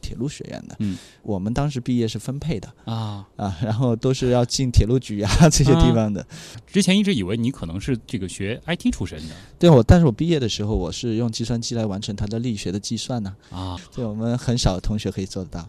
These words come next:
Speaker 2: 嗯，
Speaker 1: 嗯。
Speaker 2: 好。那接下来这个问题可能对您而言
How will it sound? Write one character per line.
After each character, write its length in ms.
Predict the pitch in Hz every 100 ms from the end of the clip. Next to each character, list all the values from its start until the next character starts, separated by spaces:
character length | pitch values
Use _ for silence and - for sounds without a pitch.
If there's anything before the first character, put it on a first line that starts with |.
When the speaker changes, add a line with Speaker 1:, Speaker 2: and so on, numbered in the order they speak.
| -
Speaker 2:
嗯， 440 | 107 101 92 85 98
Speaker 1:
嗯。 160 | 98
Speaker 2:
好。 180 | 104 92 - _ _ - - - _ _ _ _
那 100 | 120
接 140 | 185
下 120 | 190 151
来 100 | 113
这 60 |
个 80 | 113
问 140 | 110 101
题 180 | 98
可 120 | 92 87
能 120 | 110
对 140 | 151
您 120 | 110
而 140 | 110 104
言 220 | 95